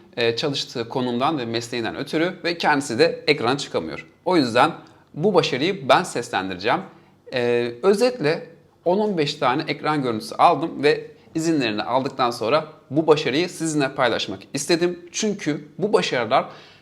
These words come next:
hem sınıf içerisinde çok ilham verici oluyor ve daha fazla çalışıyor arkadaşlarım, hem de siz izleyen arkadaşlar bir trader nasıl olur,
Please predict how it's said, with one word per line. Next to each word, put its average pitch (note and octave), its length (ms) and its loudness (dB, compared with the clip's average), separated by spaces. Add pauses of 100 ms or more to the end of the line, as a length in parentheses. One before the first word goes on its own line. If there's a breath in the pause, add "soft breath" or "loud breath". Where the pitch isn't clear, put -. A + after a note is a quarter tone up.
(180 loud breath)
hem G#3 360 0
sınıf A3 300 -4
içerisinde D#3 440 -4
çok - 300 -4
ilham C#3+ 460 0
verici A2 260 0
oluyor C#3+ 300 0
ve A#2 180 0
daha C3+ 160 0
fazla C3+ 240 0
çalışıyor G#2 380 -4
arkadaşlarım, A#2+ 420 -4 (200)
hem G#3 240 2
de D3+ 160 0 (100)
siz F#3 220 -4
izleyen D#3+ 200 0
arkadaşlar B2+ 560 -2
bir G#3 120 -2
trader E3+ 360 -2
nasıl D#3+ 220 0
olur, A2 300 0